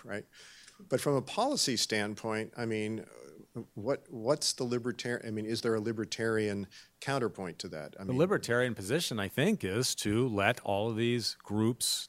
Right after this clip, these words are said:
Speaker 2: countries, banks, whatever, let them fail and deal with the aftermath. Now, the standard critique from mainstream economics is if we had let all the big banks fail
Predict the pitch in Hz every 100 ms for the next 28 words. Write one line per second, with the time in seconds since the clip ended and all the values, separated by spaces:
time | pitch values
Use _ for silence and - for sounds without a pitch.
0 | - - 117 - 117 113 117 - - _
1 | _ _ _ - 104 113 113 110 98 104
2 | 135 98 110 - 139 - 202 139 101 151
3 | - - _ _ - 113 98 107 110 120
4 | 151 196 202 - 69 123 - - _ -
5 | - 104 98 - - 110 135 147 143 -
6 | 107 117 - 123 117 107 117 113 123 -
7 | 123 113 110 104 95 92 135 - - 104
8 | 117 120 - - - 127 135 131 120 110
9 | 110 104 104 101 107 95 98 95 - -
10 | 78 90 165